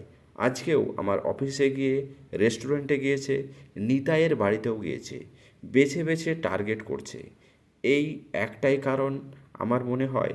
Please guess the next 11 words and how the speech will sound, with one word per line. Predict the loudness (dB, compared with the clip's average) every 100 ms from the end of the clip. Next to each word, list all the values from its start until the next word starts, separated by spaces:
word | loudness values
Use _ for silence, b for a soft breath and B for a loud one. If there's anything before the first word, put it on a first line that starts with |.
| -4
যে | -4 -2
এই | 0 -2
সমস্ত | -2 -4 -2 0
জায়গায় | 2 4 2 -2 -2
ওদের | -4 -2
লোক | 2 2 2 -4 -4
বলে | -4
কিছু | -4 -6 -4 0
নেই, | 0 -2 -6 B B B
তাই | -6 -2 -4 -6 B 0
রাজনৈতিকভাবে | 4 6 4 2 -2 -2 0 2 2